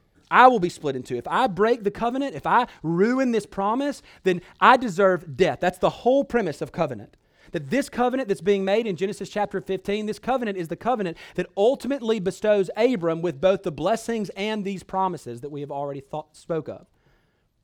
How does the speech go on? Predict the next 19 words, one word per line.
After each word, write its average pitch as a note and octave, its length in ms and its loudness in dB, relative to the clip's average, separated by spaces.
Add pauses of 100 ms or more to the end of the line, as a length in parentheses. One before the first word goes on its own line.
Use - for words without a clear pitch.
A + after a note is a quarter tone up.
(680)
But D3 140 -16
Abraham E3 340 -8
doesn't C#3 240 -12
participate. C3 500 -18 (2250)
Abraham F#3 400 -4
doesn't D#3+ 240 -6
participate. D3 580 -16 (720)
Abraham's F#3 400 -4
asleep. D3 560 -12 (1600)
And F3+ 100 -2
then A#3 120 0
we C#4 80 -2
see A3 140 -6
this F#3+ 260 -2
imagery. B2+ 560 -4 (840)
And G3 80 -2
this F#3+ 160 -4
imagery F3+ 560 0
is D#3+ 460 0